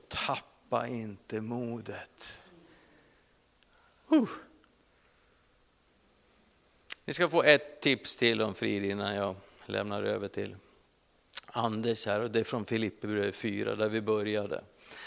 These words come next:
Den här friden som övergår allt, som övergår vårt förstånd. Mellan vers fyra och vers sju. Då står det så här:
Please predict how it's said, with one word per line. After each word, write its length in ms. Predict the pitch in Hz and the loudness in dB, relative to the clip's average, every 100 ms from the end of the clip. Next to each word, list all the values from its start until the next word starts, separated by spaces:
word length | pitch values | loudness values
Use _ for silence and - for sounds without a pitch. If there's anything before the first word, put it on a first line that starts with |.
| - - | -14 -10
Den 140 | 95 | -2
här 80 | 104 | -2
friden 600 | - 123 123 117 107 107 | 0 0 2 2 2 -2
som 260 | - 107 110 | -2 -4 -2
övergår 800 | 107 107 101 104 113 104 98 - - - - - | 0 0 0 -4 -2 0 0 -2 -14 -20 -20 -6
allt, 680 | 104 104 107 - - - - - | -4 -4 -6 -10 -8 -8 -10 -12
som 240 | - 101 | -8 -4
övergår 500 | 110 107 113 110 113 | 0 0 -2 0 0
vårt 320 | 110 107 104 | 0 -4 -6
förstånd. 760 | - 110 - 123 104 - - - - - - - - - - | -8 -4 -2 -2 -4 -8 -14 -16 -18 -20 -16 -12 -12 -12 -8
Mellan 400 | 123 117 120 113 | 2 4 4 6
vers 400 | 113 110 - - | 6 6 2 -2
fyra 760 | - - 139 110 110 113 107 101 - - | -6 -4 -4 0 0 2 2 0 -6 -20
och 200 | - 107 | -12 -6
vers 380 | 104 104 - - | -2 -2 -2 -6
sju. 500 | - - 107 104 107 - - - _ _ _ _ _ _ _ _ - _ _ _ _ _ - - - - - - | -6 -6 -4 -6 -12 -18 -20 -20 _ _ _ _ _ _ _ _ -20 _ _ _ _ _ -20 -14 -14 -14 -20 -20
Då 80 | - | -10
står 320 | 110 120 113 | -6 -2 0
det 100 | 107 | 0
så 160 | 104 - | 0 -2
här: 300 | 104 107 104 | -2 -4 -6